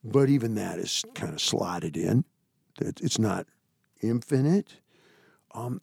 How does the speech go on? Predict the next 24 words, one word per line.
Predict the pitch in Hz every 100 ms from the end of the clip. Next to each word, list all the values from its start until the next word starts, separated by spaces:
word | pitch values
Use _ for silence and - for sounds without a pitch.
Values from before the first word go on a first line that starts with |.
| -
and | 143 139
it's | 127
not | 147 147 131
that | 120
I | 110
feel | 127 - 120 107
that | 98 101
I | 90
have | - - 123 -
to | 92
be | 113
productive. | - 90 147 175 - - - - _ _ _ _ _ _ _
It's, | - - - -
I |
realize | 95 98 127 131 101 95 98 92
now | 104 127 -
that | - -
I | - 147
am | 90
surrounded | - 98 87 98 165 170 113 - - - - - -
by | 104 90 90 87 90 - _ _ _ _ _ _ _ -
input, | 160 196 - - _ _
stimuli, | - - 180 196 120 87 170 - _ _ _ _ _ _ _ _
and | 92 95 92 92 90 87 85